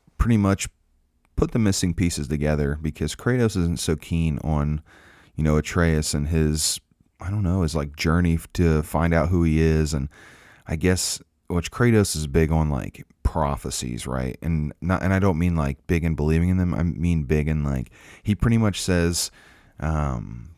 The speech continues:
something along the lines of, like, prophecies do not, you know, they don't,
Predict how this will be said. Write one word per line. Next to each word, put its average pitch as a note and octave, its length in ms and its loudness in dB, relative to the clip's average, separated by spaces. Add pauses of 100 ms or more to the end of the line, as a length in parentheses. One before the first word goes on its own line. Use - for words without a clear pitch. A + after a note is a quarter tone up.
(600)
something - 500 -2
along G#2+ 240 4
the F#2 60 4
lines F2 340 2
of, D2+ 100 -4
like, D2+ 180 0 (140)
prophecies F#2 760 0
do - 140 -2
not, E2 440 2 (1160)
you F2+ 100 -2
know, D2 140 -2
they E2+ 140 -2
don't, G#2+ 380 0